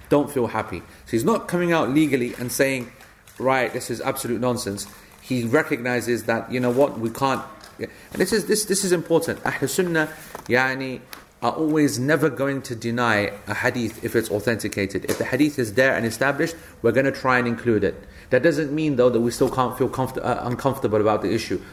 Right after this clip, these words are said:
When all the evidences suggest something else, when the majority of the scholars suggest something else,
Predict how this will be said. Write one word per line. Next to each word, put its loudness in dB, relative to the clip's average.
When -2
all 2
the 4
evidences 0
suggest -2
something -4
else, -2
when -2
the 2
majority 2
of -2
the -4
scholars 0
suggest -4
something -6
else, 0